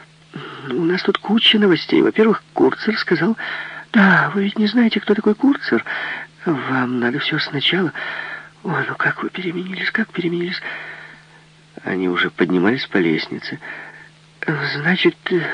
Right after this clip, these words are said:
всё получилось из-за этой проклятой чернильницы. Я была права, да?» «Правы, сударыня, правы», — ответил, снимая шляпу, Ганка. «Всё исключительно заварилось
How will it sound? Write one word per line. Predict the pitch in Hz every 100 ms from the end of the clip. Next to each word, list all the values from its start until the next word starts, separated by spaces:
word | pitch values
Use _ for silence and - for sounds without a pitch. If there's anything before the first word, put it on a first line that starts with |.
| - - - - -
всё | - - 226
получилось | - 147 - 175 160 156
из-за | 123 131
этой | 160 165
проклятой | - 131 - 113 170 - 165
чернильницы. | - 143 117 92 64 131 - 165 - - - - -
Я | - 185
была | 196 196
права, | 190 233 254 180
да?» | 185 - - - - - - - _ _ - - - -
«Правы, | - 107 67
сударыня, | 69 - 67 65 71
правы», — | - 76 67 76 - - _ _ _ - - _ _ _ _ -
ответил, | 69 - 82 - 76
снимая | - - 78 78 73
шляпу, | - 82 -
Ганка. | 71 76 69 67 - - _ - _ _ _ _ _ _ _ _ _ _ _ _
«Всё | - - 147
исключительно | - - 80 - 82 - 82 71
заварилось | 71 76 76 113 - -